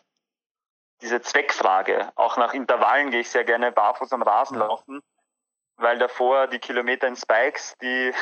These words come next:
Speaker 1: <laughs> sind natürlich ein Horror für, für die Füße und so herum ist das dann, ja, eigentlich eine, eine gute Ausgleichsgelegenheit.
Speaker 2: Stammhörer werden jetzt lächeln, weil du hast meine Motive einhundertprozentig erraten.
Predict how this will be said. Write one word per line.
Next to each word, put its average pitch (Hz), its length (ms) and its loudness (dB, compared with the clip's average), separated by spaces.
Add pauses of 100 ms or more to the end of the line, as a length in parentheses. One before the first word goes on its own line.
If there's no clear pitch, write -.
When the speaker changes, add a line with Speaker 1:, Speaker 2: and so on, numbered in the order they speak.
(220)
Speaker 1:
<laughs> - 320 -14
sind - 200 -4
natürlich 139 520 2
ein 120 240 0
Horror 123 320 4
für, 120 480 -2
für - 180 -12
die 120 80 -4
Füße 147 640 -2
und 120 320 -2 (1040)
so 135 300 2
herum 127 320 2
ist 123 160 -2
das 131 120 0
dann, 120 460 0 (300)
ja, 113 400 0
eigentlich 120 340 0
eine, 117 360 2 (320)
eine 120 160 0
gute 123 280 0
Ausgleichsgelegenheit. 104 1500 -2 (400)
Speaker 2:
Stammhörer 147 540 2
werden 147 240 2
jetzt 139 180 -2
lächeln, 143 460 0
weil 127 160 2
du 131 100 2
hast 131 220 0
meine 135 320 0
Motive 143 500 -2
einhundertprozentig 135 1040 0
erraten. 117 520 2